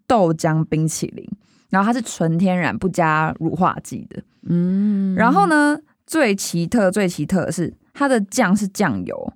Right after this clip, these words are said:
Speaker 2: 酱油冰淇淋。
Speaker 1: 对，酱油冰淇淋。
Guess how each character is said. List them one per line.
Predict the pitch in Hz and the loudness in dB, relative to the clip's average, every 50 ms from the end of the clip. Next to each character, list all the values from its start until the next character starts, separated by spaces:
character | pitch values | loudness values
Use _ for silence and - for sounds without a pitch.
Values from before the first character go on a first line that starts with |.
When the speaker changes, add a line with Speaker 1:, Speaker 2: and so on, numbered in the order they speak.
| _ _ - | _ _ -2
Speaker 2:
酱 | - 226 185 160 | 0 2 2 2
油 | 147 139 139 | 2 2 0
冰 | 123 139 156 156 156 | 2 2 2 2 2
淇 | - - - | 0 -2 -6
淋。 | - - - 180 - | -6 -6 -12 -8 -2
Speaker 1:
对， | - 185 170 | 0 0 0
酱 | 170 - 202 190 | 2 0 0 0
油 | 165 135 | 0 -2
冰 | - - 117 147 | -2 -4 -6 -6
淇 | 175 - - - - | -6 -6 -10 -12 -14
淋。 | - - | -14 -18